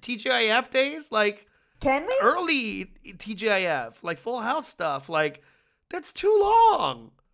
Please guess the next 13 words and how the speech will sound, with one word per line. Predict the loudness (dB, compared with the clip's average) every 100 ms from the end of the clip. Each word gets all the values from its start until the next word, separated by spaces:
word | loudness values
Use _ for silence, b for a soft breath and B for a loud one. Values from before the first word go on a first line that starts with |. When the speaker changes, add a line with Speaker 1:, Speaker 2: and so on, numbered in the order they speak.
| _
Speaker 1:
for | -4 -2
an | 0
Asian | -2 -2 -4 -8
family | -8 -6 -6
sitcom. | -6 -10 -10 -6 -4 -6 -10 _ _ _ _ _
Speaker 2:
Come | -4
Speaker 1:
Oh, | -2
no, | -2 -4
Speaker 2:
on. | -4
Speaker 1:
sorry. | -4 -4 -4
There | -4 -4
was, | -6
um, | -6 -8 -8